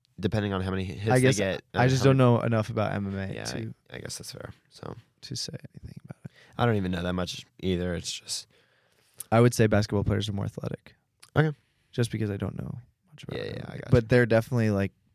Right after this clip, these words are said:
Speaker 2: in crazy shape, and their mental is
Speaker 1: Yeah.
Speaker 2: also very high.
Speaker 1: Yeah. I'm not sure. Recently, I've been picking up running.
Speaker 2: Running.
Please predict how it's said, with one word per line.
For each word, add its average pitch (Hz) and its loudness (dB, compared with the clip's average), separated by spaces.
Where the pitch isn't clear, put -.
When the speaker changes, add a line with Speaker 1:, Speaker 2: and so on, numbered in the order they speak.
Speaker 2:
in 101 -4
crazy 104 0
shape, 98 -2
and 92 -2
their 98 -2
mental 92 -4
is - -10
Speaker 1:
Yeah. - -6
Speaker 2:
also - -8
very 50 -8
high. - -12
Speaker 1:
Yeah. 95 2
I'm 107 -18
not 95 -6
sure. - -8
Recently, 123 2
I've 98 -2
been 92 -2
picking - -4
up 87 2
running. 92 -2
Speaker 2:
Running. 104 -10